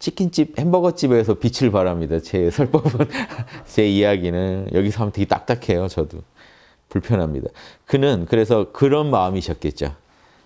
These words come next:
"아, 나 그런 거 싫어." 그는 항상 따로 토론 시간이나 제자들과의 산책 시간을 정해놓지 않았다는 건 수시로 그냥 편하게 얘기하고 편하게 놀러 다녔다는 얘기예요. 원래 이 스승들은, 원래 고대 이제 서양 철학자들은요,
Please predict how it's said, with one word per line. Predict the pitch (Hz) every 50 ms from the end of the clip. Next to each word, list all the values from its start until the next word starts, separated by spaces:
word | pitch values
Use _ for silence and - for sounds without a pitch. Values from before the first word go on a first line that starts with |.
| _ -
"아, | - 92
나 | 95 95 87
그런 | - - 101 98 95
거 | 92 92
싫어." | 87 - - 110 80 - - - - - -
그는 | _ - 143 139 147 139
항상 | 143 151 156 139 160 156 139 - - - - _ _ _
따로 | - 160 170 185 185 175 175
토론 | - 226 202 202 190 190
시간이나 | 185 - 165 156 139 135 131 127 123 123 120
제자들과의 | 123 - 139 131 139 131 123 120 110 117 110
산책 | 110 - 175 175 - 185 165
시간을 | - - - 123 110 110 107
정해놓지 | - - 123 120 120 117 107 92 - - 110
않았다는 | 85 82 87 - - 90 80 80 82
건 | 95 107 - - - - - _
수시로 | - - - 220 208 - - 247 - 117 73 - - _
그냥 | - 95 92 85 69 - - - - _ _ _
편하게 | - - 226 233 233 226 220 190 175 135 110
얘기하고 | 101 95 85 90 95 92 104 120 120
편하게 | - - - 196 202 202 190 190
놀러 | 143 117 110 113 120 110
다녔다는 | 104 92 87 82 - 82 71 71 67
얘기예요. | 62 57 55 55 57 - - - _ _
원래 | - 85 95 101 104 98
이 | 87
스승들은, | 82 - 190 180 - 175 135 95 98 107 160 139 - - - - _ _ _ _ _ _
원래 | _ 90 95 95 87 - - - -
고대 | - - 127 117 120 110 104 92 85
이제 | 67 - - 85
서양 | - - 143 135 135 135 127
철학자들은요, | - 135 117 101 95 - - 82 80 80 82 85 107 120 -